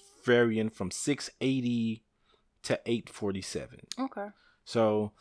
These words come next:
Speaker 1: but, like, I believe this one is gonna come down. I think this one's gonna sit at about maybe, like, four five or maybe four, anywhere between four and six. We'll see how this ride out.
Speaker 2: Okay.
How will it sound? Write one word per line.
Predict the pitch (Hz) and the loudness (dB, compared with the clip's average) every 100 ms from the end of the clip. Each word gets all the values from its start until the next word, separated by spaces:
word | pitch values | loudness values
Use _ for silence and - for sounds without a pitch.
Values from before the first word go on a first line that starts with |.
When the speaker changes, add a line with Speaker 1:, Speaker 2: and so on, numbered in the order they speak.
| - _ | -20 _
Speaker 1:
but, | 127 | 6
like, | 135 123 - | 8 8 6
I | 160 | 6
believe | 143 127 113 | 8 8 6
this | 104 | 4
one | 107 | 0
is | 95 | 2
gonna | 95 | -2
come | - 92 82 | -2 -6 -6
down. | 82 80 | -6 -4
I | |
think | 113 123 107 | -2 0 0
this | 101 | -2
one's | 101 | -2
gonna | 98 92 | -2 -2
sit | - 101 | 0 0
at | 90 | 2
about | 90 90 87 85 - _ _ _ _ _ | 0 0 0 -4 -14 _ _ _ _ _
maybe, | - 110 101 | -2 2 2
like, | 95 87 | 0 -2
four | - 104 98 | 2 2 4
five | - 87 87 82 85 - _ - _ _ _ _ - - - - | 2 0 0 -4 -8 -12 _ -20 _ _ _ _ -20 -20 -20 -10
or | 98 | -2
maybe | 101 98 92 | 0 0 -2
four, | - 113 107 107 | -2 2 2 2
anywhere | 117 110 104 98 | 0 2 0 0
between | 95 95 104 95 | -2 -4 -4 -4
four | 104 98 | -2 -2
and | 90 | -2
six. | - 92 80 - - _ _ - - - _ _ _ _ _ _ 98 | -4 -6 -6 -10 -14 _ _ -14 -14 -18 _ _ _ _ _ _ -4
We'll | 104 101 | -2 0
see | 113 | 0
how | 98 95 | 0 0
this | 87 - | -2 -4
ride | 85 80 | -6 -6
out. | 82 - - _ | -10 -14 -18 _
Speaker 2:
Okay. | 349 370 - 302 | -14 -12 -14 -12